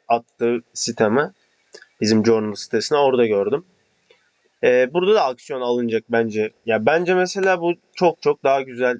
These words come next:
diğerlerine göre. Öyleydi yani. E, burada bir aksiyon aldık.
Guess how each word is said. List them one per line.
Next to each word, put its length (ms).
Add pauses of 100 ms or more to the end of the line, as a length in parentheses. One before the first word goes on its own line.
diğerlerine 580
göre. 280 (320)
Öyleydi 440
yani. 400 (560)
E, 100
burada 260
bir 160
aksiyon 360
aldık. 540